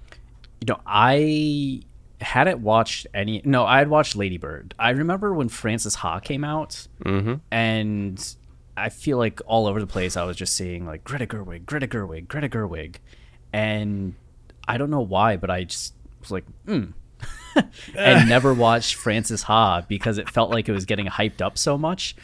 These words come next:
Speaker 1: which I,
Speaker 2: Interesting.
Speaker 1: I'm not normally like that, but for some reason I rebelled against <laughs> loving that movie or
Speaker 2: I
Speaker 1: even
Speaker 2: get it.
Speaker 1: watching
Speaker 2: It
Speaker 1: that
Speaker 2: happens.
Speaker 1: movie.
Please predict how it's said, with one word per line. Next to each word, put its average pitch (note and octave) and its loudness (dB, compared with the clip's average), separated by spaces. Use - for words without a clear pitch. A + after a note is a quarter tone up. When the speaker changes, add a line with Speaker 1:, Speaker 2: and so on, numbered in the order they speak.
Speaker 1:
which D#3+ 2
I, D#3+ 4
Speaker 2:
Interesting. D#3+ 0
Speaker 1:
I'm D3+ 2
not A3+ 0
normally C3 2
like F2+ -2
that, D#2+ -6
but G#2+ -4
for - -4
some C3+ -2
reason G#2+ -4
I B2+ 4
rebelled G#2+ 0
against G2+ 0
<laughs> E3+ -2
loving A2 0
that G2+ -4
movie G2+ -2
or G2 -2
Speaker 2:
I G2+ -2
Speaker 1:
even C3 4
Speaker 2:
get C3+ 2
it. A#2+ 0
Speaker 1:
watching G#2 0
Speaker 2:
It A#2+ 0
Speaker 1:
that A#2+ 0
Speaker 2:
happens. G#2+ -2
Speaker 1:
movie. E2+ -10